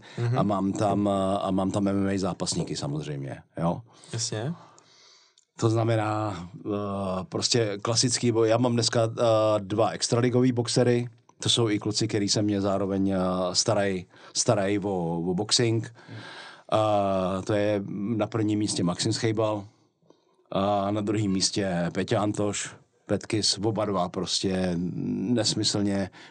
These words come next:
Speaker 2: nesmyslně nastavený kluci. A snažím se vždycky tak, aby, aby, aby ti sportovci, kteří k nám choděj,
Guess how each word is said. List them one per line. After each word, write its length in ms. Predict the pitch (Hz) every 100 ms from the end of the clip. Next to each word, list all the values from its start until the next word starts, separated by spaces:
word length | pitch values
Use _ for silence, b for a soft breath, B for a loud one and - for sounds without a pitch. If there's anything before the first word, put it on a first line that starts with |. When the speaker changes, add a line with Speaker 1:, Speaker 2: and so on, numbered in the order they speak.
| -
Speaker 2:
nesmyslně 480 | 113 123 120 113
nastavený 600 | 113 110 - 117 107 110 104
kluci. 460 | 98 - 104 101 104 B B 113 B _ 110
A 720 | 107 104 98 95 92 82 80 - _ _ - - _ _ 151 127
snažím 320 | 139 127 143
se 100 | 151
vždycky 320 | 131 127 139
tak, 220 | 123 120
aby, 320 | 123 123 123 117 B B -
aby, 680 | 107 113 120 120 113 113 120 117 - _ _ -
aby 340 | 107 120 120 113
ti 400 | - 120 107 110
sportovci, 600 | - - 127 151 156 113
kteří 180 | 101 104
k 40 | 113
nám 180 | 110
choděj, 380 | 104 101 107 104